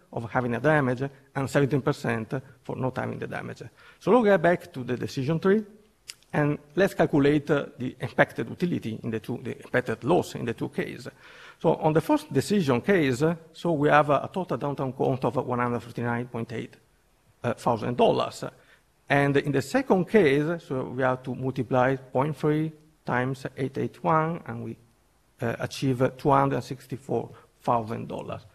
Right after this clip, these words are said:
So what gonna be the decision by Tom? So in this case, the cheaper of the two is closing the bridge.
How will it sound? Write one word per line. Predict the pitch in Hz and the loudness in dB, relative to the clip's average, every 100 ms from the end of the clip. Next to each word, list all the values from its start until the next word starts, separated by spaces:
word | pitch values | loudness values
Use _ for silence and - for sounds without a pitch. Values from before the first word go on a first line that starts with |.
| _ _ _ _ | _ _ _ _
So | - 165 - - _ | -4 -4 -6 -20 _
what | 214 240 | 4 6
gonna | 208 | 8
be | 143 156 | 8 6
the | 143 | 6
decision | 135 - 214 143 151 147 | 2 0 -2 0 0 0
by | 135 | -2
Tom? | 131 190 151 151 170 165 _ _ _ _ _ _ _ _ | 0 0 0 0 -4 -6 _ _ _ _ _ _ _ _
So | 143 | -10
in | 131 | -4
this | 160 - | -4 0
case, | 170 156 147 160 160 - _ _ _ _ - | 4 4 4 -2 -4 -12 _ _ _ _ -8
the | 135 | -6
cheaper | - 254 - 156 160 160 - - | 2 2 4 4 4 0 -8 -8
of | 123 | -6
the | 123 | -6
two | - 214 131 143 - - _ _ _ - | -2 0 0 -2 -6 -20 _ _ _ -12
is | 131 120 | -10 -10
closing | - - 113 110 120 | -10 -4 -2 0 -2
the | 139 | 0
bridge. | 180 139 110 | 2 2 -2